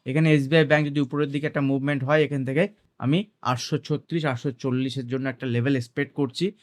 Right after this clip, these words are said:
But যদি প্রপার ট্রেড প্ল্যান পাই, তো সেক্ষেত্রে ট্রেড প্ল্যান করব। এবং এর সঙ্গে সঙ্গে যেমন কানাড়া ব্যাংক,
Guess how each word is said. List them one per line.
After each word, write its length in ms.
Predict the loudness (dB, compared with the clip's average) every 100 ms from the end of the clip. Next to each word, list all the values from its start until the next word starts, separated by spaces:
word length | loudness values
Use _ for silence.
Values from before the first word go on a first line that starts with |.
| _ _ 2
But 120 | 4 4 2
যদি 240 | 2 2
প্রপার 340 | 0 2 4 4
ট্রেড 180 | 6 2 2
প্ল্যান 240 | 2 4 2
পাই, 280 | 4 4 4
তো 120 | -4
সেক্ষেত্রে 360 | -6 -4 -2
ট্রেড 220 | -2 -2 -2
প্ল্যান 220 | 0 0 0
করব। 360 | 0 2 0 -2 _ _ -6
এবং 300 | 0 2 0 -2
এর 100 | -4
সঙ্গে 300 | -2 0 0
সঙ্গে 280 | 0 2 2
যেমন 220 | 0 0
কানাড়া 440 | 0 4 6 6
ব্যাংক, 420 | 6 4 2 -2